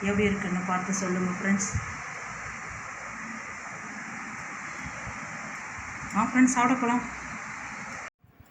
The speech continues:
ஃப்ரெண்ட்ஸ், இங்க பாருங்க, ரொம்பவே நல்லா இருக்கும் ஃப்ரெண்ட்ஸ். இங்க பாருங்க, புரட்டாசி மூணாவது சனிக்கு என்னுடைய சமையல் இவ்வளோ தான். இங்க பாருங்க, தேங்காய் சாதம், புளியோதரை, தயிர் சாதம்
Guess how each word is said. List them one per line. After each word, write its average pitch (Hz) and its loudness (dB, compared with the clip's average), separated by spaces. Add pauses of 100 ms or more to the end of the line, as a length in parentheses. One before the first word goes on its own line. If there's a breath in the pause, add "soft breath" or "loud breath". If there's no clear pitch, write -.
(460)
ஃப்ரெண்ட்ஸ், 240 -8
இங்க 175 -16
பாருங்க, 160 -18 (540)
ரொம்பவே 202 -12 (100)
நல்லா 175 -14
இருக்கும் 170 -18
ஃப்ரெண்ட்ஸ். 240 -8 (280)
இங்க 180 -20
பாருங்க, 175 -14 (440)
புரட்டாசி 220 -10
மூணாவது 196 -12
சனிக்கு 165 -16 (420)
என்னுடைய 214 -8 (100)
சமையல் 185 -10
இவ்வளோ 165 -16
தான். 277 -10 (220)
இங்க 170 -20
பாருங்க, 160 -16 (1000)
தேங்காய் 185 -8
சாதம், 180 -12 (880)
புளியோதரை, 196 -10 (480)
தயிர் 185 -14
சாதம் 180 -12